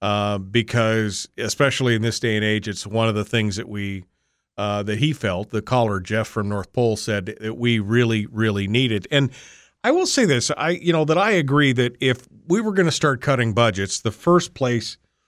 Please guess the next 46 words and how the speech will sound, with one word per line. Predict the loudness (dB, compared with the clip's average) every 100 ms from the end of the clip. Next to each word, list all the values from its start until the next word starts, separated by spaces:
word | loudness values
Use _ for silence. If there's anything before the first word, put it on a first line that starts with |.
| _ _ _ _
I | 0
mean, | 0 0
the |
place | 0 2 4
that | 4
I | 4
would | 4
not | 2 2
go | 2 2
to | 0 -2
first | 0 -2 -2 -4
would | -4 -2
be | 0 2 0 -4
to | -4 -2 0
the, | -2 -4 -6 -8 _ _ _ _ _ _
uh, | -4 -2 -2
to | 0 2
the |
military. | 4 2 0 -4 -8 -8 -6
I |
mean, | -2 0
we've | 2
got | 2 0
a |
constitu-, | -2 -2 0 -2 -6 -4
it's | -4 0
one | 0
of | 0
the |
few | -2 0 -2
constitutionally | -2 -2 -2 -2 -4 0 0 2 0 0 2
provised | 2 4 4 4 0 _ _ _ _ -2
things | 2 2 2
that | -2 0
the | -2 -2
federal | 0 2 2 2
government | 2 0 0 -4
is |
supposed | -2 -2 -2
to | -4
take | -4 0
care | 2 2
of | 2
is | -2
national | -2 -2 -4 -8
defense. | -2 0 0